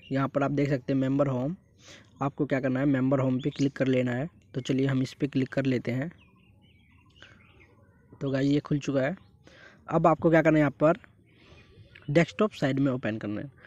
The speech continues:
कर लेना है। तो क-, उसके लिए आपको क्या करना होगा गाइस, यहाँ पर आप देख सकते हैं राइट साइड ऊपर एरो है, आपको इस पे क्लिक कर लेना है। इस पे क्लिक करने के बाद आपको नीचे आना है। यहाँ पर आप देख सकते हैं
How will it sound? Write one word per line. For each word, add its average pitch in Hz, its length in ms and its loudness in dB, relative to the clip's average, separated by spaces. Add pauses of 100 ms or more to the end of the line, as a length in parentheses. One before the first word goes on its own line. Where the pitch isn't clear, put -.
(360)
कर 135 120 -2
लेना 113 260 0
है। 98 100 -6
तो - 140 -12
क-, - 100 -10
उसके - 280 -2
लिए 170 120 8
आपको 160 220 4
क्या 156 140 2
करना 156 220 2
होगा 123 200 0
गाइस, 127 360 -2 (520)
यहाँ 135 160 -4
पर 143 120 -2
आप 139 100 0
देख 147 200 0
सकते 139 240 -6
हैं - 20 0
राइट 139 160 -2
साइड 151 340 -4 (200)
ऊपर 135 260 -2 (100)
एरो 143 240 2
है, 131 160 0 (100)
आपको 135 240 -2
इस 143 100 -2
पे 156 140 -2
क्लिक 147 200 -4
कर 127 100 -2
लेना 127 260 -2
है। 135 200 -6 (880)
इस 139 80 -6
पे 156 160 0
क्लिक 143 240 -4
करने 139 420 0
के 139 180 0
बाद 135 440 0 (340)
आपको 143 500 2
नीचे 139 320 0
आना 120 180 0
है। 156 140 -2 (440)
यहाँ 139 140 2
पर 147 160 2
आप 135 80 2
देख 143 200 2
सकते 131 240 -4
हैं 143 200 -2